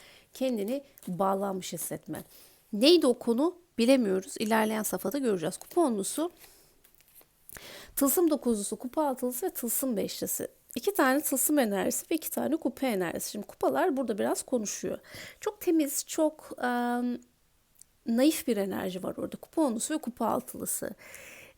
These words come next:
Ruh eşi, e, intibası uyandıran iki kişinin bir araya gelmesi hakikaten de, e, arzuladıkları aslında. İkisinin de ayrı ayrı hayal ettikleri bir, e, yuva panoraması var orada. Gelin görün ki taraflardan biri,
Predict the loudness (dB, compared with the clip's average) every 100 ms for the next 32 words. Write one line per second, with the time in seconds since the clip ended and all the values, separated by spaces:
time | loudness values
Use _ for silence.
0 | -10 0 2 4 4 4 4 2 0 -6
1 | -4 -4 -4 -6 -10 -12 -16 -20 _ -4
2 | -2 0 2 2 2 0 0 0 -2 -2
3 | -2 -4 -2 -4 -2 -4 0 2 2 2
4 | 0 0 -2 -2 -4 -4 -6 -6 -10 -10
5 | -4 -2 -2 -2 -2 0 0 0 0 -2
6 | -2 -2 -2 0 0 -2 -6 -4 -4 -2
7 | -2 -2 -2 -2 -4 -6 -6 -4 -6 -8
8 | -12 -8 -4 -4 -6 -8 -20 -20 -20 -20
9 | _ -6 -4 -4 -4 -4 -2 -2 2 4
10 | 2 0 -4 -2 -2 -4 -6 -8 -8 -6
11 | -8 -6 -8 -8 -18 -20 -20 _ -20 _
12 | _ -10 -2 4 4 4 2 0 -2 -4
13 | 0 0 0 2 2 2 2 2 2 4
14 | 4 2